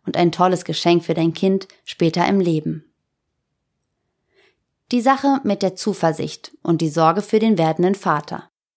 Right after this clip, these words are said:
Natürlich könnte man argumentieren, dass all diese kleinen Dinge, die eine Doula macht, auch von einer Hebamme, dem Partner, einer Oma, Mama, Schwester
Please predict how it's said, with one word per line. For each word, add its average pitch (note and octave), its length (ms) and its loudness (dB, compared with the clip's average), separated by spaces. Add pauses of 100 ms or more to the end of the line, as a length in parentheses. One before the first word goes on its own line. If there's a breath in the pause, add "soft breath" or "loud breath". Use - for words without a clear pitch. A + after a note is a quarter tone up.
(920)
Natürlich G3 500 0
könnte F3 220 -2
man E3+ 160 2
argumentieren, E3 640 0
dass E3 200 -4
all F#3 220 2
diese E3 220 -2
kleinen F3 440 0
Dinge, E3+ 240 0
die E3 120 -4
eine E3 240 0
Doula F3 320 0
macht, E3 400 -2
auch D#3+ 240 2
von F3 200 -2
einer D#3+ 200 0
Hebamme, E3+ 720 0 (220 loud breath)
dem D3+ 160 -2
Partner, E3 640 0
einer D#3 340 -2
Oma, F#3 640 2
Mama, F#3 560 2
Schwester F#3 720 -4